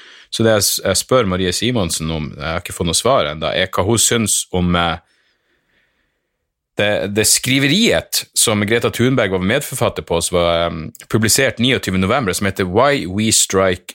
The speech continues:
Again. Eh, der står det nemlig blant annet: «After all, the climate crisis is not just about the environment. It is a crisis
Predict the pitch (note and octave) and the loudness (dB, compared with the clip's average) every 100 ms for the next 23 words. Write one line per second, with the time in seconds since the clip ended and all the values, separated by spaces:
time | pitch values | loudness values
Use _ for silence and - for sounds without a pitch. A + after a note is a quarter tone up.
0 | - E2 F2 D#2+ - - _ _ _ _ | -4 0 0 -2 -8 -20 _ _ _ _
1 | A2 E2 D#2 - E3 A3 - - B2 G2 | -4 -2 -4 -2 -2 0 -2 2 2 2
2 | F2+ F2+ F#2 E2 D#2 F#2 E2+ D#2+ F2 D#2 | 0 0 0 -2 -2 -2 -2 -4 -2 -2
3 | - - _ _ - - _ _ _ _ | -4 -10 _ _ -20 -20 _ _ _ _
4 | _ _ _ _ _ - G3 - C#3 C3 | _ _ _ _ _ -2 -2 2 4 4
5 | F#2+ C#2 - _ - F#2+ - E3 A#3 D#3+ | 4 0 -10 _ -6 -4 0 0 2 0
6 | F#2+ - G2+ F#2 - F2+ - - G2+ - | -2 0 0 0 0 -2 -4 -2 0 2
7 | A#2+ A#3+ - - A2+ - F#2+ F#2 F2+ F2+ | 4 2 0 0 0 0 0 0 0 0
8 | E2+ E2 C#2+ A1 G1+ - - - _ _ | 0 0 0 -4 -12 -12 -12 -12 _ _
9 | _ _ _ _ _ _ _ _ _ G#2 | _ _ _ _ _ _ _ _ _ 0
10 | A2 A2 - D3+ G#3 - G3+ F3+ | 2 0 0 2 2 2 0 0